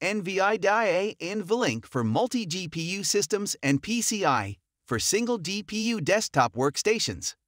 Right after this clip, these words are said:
The Tesla one hundred also has sixteen gigabytes of memory, which is enough space for large datasets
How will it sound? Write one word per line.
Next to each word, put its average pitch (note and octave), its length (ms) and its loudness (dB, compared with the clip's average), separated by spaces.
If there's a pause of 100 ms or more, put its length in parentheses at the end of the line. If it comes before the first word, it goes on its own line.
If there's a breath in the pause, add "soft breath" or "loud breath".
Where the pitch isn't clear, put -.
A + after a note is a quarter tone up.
(600)
The C#3 100 4
Tesla D3 460 2
one B2+ 440 0
hundred D#3 400 0 (100)
also D#3+ 340 2
has B2+ 260 0
sixteen A3 520 -2
gigabytes C3+ 520 0
of D#3+ 100 -6
memory, E3 460 -4 (360)
which C#3 200 0
is B2+ 120 2
enough C#3+ 260 2
space D#3+ 480 0
for A#2+ 140 -2
large D#3+ 400 2
datasets F3 600 -2